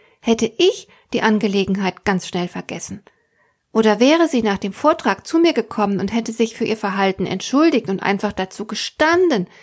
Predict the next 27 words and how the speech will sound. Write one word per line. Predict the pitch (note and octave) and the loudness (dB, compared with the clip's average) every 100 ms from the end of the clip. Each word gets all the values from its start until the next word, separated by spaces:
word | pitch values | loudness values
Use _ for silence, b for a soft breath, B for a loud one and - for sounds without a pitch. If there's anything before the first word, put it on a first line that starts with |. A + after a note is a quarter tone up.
| b b b | b b b
dass | A#3 A3 | -2 0
sie | G#3+ | -2
schlichtweg | - C4+ C4+ - F#3+ - | 2 2 2 -2 -2 0
auf | F#3 | -4
dem | F#3 F#3+ | -4 -8
Schlauch | - C#4+ D4+ | 2 4 4
gestanden | A3 - F3+ F3 F#3 F#3 | 0 -6 -6 -6 -10 -10
hatte, | - - _ _ _ b b b b | -10 -16 _ _ _ b b b b
dann | G3 | -4
hätten | G#3 B3 C#4 | 0 0 2
wir | G#3 | 0
zusammen | - F3 G#3 A#3 B3+ | -2 0 2 2 2
geschmunzelt | F#3+ - G3+ F#3+ F3+ G3+ C4 - b b b | -2 -2 2 2 0 0 -2 -4 b b b
und | C4+ | 2
die | C4+ | 2
Sache | B3 D#3+ - F3 | 0 -4 -6 -8
wäre | F3+ F#3+ | -8 -6
erledigt | F#3+ A3+ D#4 E4+ - - | -2 2 2 2 0 -4
gewesen. | G3+ E3+ D3+ D#3 - _ _ _ _ | -8 -8 -10 -14 -16 _ _ _ _
Und | A3 | -4
ich | A#3+ C4 | -2 0
hätte | C4 B3 | 0 2
sie | B3 | 0
definitiv | A#3+ C4+ C4+ C4 C4 C4 B3+ | 0 0 2 -2 0 -2 0
mehr | B3+ B3 | 0 0
respektieren | A#3+ A#3+ A#3 A#3 - D4 E4+ C4 | -2 -4 -10 -12 -6 -2 -2 -2
können. | - F#3+ F#3 | -6 -10 -12